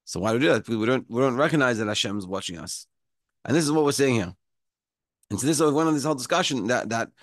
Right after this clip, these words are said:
we fool ourselves. This is a, a bitui hayetzer, <laughs> a foolishness, or the Yetzer Hara, that he convinces us that Hashem's not watching really.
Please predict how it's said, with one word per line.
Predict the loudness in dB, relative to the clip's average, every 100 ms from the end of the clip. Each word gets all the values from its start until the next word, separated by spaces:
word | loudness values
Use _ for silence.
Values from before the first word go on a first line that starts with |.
| _
we | -6
fool | 2 4 4
ourselves. | 4 0
This | -4 -6
is | -4
a, | -2 0 0 -2 -6 -10 _ -12
a |
bitui | -2 2
hayetzer, | 4 4 4 2 -2 -2 _
<laughs> | -16 -16 _ _ -18
a | -6
foolishness, | 0 0 0 -6 -6
or | -6
the | -6
Yetzer | -2 2
Hara, | 4 4
that | 2 -4
he |
convinces | -6 -8 0 0 0 -4 -2
us | -2 -2 -8 -14 _ _ _ _ _ _ _ _ _ _ _ _ _ _ _
that | -10 -10 -8
Hashem's | -6 -2 -2
not | -2 -2
watching | -2 -4 -6
really. | -6 -6 -6